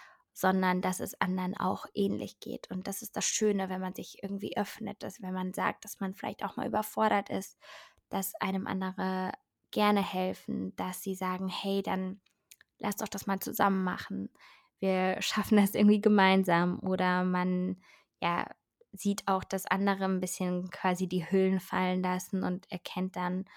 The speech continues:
dass gar nicht immer alles so perfekt ist, wie man denkt. Und, ähm, was ich dann auch noch gemacht habe, ist, dass ich, ähm, mit auch einer Freundin von mir, die auch Coachin ist für positive Psychologie,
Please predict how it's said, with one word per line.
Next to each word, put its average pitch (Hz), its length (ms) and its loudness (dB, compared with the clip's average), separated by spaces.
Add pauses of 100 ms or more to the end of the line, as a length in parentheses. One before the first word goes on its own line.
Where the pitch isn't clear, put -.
(340)
dass 175 180 -4
gar 175 120 2
nicht 175 140 -4
immer 175 200 -2
alles 175 240 -2
so 180 80 -6
perfekt - 520 -10
ist, 185 180 -8
wie 175 60 -6
man 175 220 -4
denkt. - 480 -6
Und, 180 460 -6
ähm, 180 500 -8 (360)
was 180 100 -10
ich 226 140 0
dann 202 160 -2
auch 226 220 6
noch 233 180 -2
gemacht 214 440 -2
habe, 220 460 2 (1000)
ist, 196 380 0
dass 190 240 0
ich, 196 360 -6
ähm, 196 280 -4
mit 196 260 -2
auch 208 200 -2
einer 196 220 0
Freundin 247 340 4
von 220 220 2
mir, 214 200 6
die - 200 -4
auch - 260 0
Coachin 240 480 4
ist 202 180 -4
für 190 100 -4
positive 196 560 -2
Psychologie, 214 760 -2